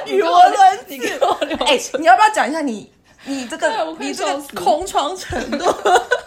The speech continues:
Speaker 2: 哦，大家好，我讲太久在给他洗，你们知道给他洗。
Speaker 1: <laughs> 没有，但是，没有，应该是说，因为我文胆跟二二认识了真的很久，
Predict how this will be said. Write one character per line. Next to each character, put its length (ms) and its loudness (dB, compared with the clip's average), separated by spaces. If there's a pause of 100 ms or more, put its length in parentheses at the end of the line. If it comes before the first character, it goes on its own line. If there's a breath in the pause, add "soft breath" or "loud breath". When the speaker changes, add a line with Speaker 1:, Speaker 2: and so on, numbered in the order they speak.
(1080 loud breath)
Speaker 2:
哦， 140 -6
大 80 -2
家 160 0
好， 120 -2
我 60 -4
讲 220 -6
太 120 -8
久 120 -8
在 80 -8
给 180 -12
他 220 -6
洗， 220 -10 (100)
你 80 -2
们 120 2
知 60 -8
道 200 0
给 160 -10
他 200 -4
洗。 300 -8
Speaker 1:
<laughs> 40 -20
没 100 -4
有， 120 4
但 220 2
是， 160 -8
没 100 -4
有， 160 -2
应 80 -4
该 140 0
是 160 -8
说， 140 -4
因 80 -6
为 80 -4
我 260 -8 (260)
文 240 -8
胆 180 -6
跟 160 -12
二 160 -6
二 160 -10
认 220 -8
识 140 -12
了 100 -12
真 180 -14
的 100 -10
很 540 -14
久， 320 -12